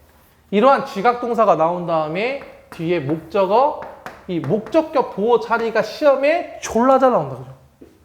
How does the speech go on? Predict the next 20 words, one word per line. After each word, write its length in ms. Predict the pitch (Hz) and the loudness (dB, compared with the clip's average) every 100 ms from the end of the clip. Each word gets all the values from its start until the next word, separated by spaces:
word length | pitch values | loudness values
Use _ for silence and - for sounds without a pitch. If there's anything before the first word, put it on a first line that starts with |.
| _ | _
그래서 380 | - 208 233 233 - - | -4 4 4 2 -10 0
여러분들이 360 | 190 220 214 208 | 4 4 2 -2
토익이나 840 | - 302 262 226 208 208 214 214 - - | -2 -2 0 -2 -2 0 -2 -6 -16 -16
뭐 120 | - 147 | -8 2
내신이나 680 | 180 196 233 202 190 196 190 | 4 4 -2 -4 -2 0 2
뭘 280 | 160 247 - | 4 4 0
보더라도 520 | 175 170 156 202 156 | -6 -6 -4 -6 -8
다 80 | 185 | -10
이 200 | 170 190 | -6 0
자리만 880 | 269 277 233 214 226 - - - - | 2 2 0 -4 -4 -8 -8 -10 -4
물어뜯는단 680 | 160 202 - 214 170 135 127 | 2 2 0 -8 -8 -10 -14
말이죠. 360 | - - - _ _ _ - | -18 -20 -20 _ _ _ 0
그럼 120 | 220 | 4
이 40 | |
자리에 220 | 226 320 | 6 4
들어갈 280 | 311 233 285 | 2 2 2
수 80 | 294 | 2
있는 140 | 285 | -6
게 80 | 233 | -6
뭐냐? 640 | 147 202 220 139 160 131 | -4 -4 -4 -6 -6 -10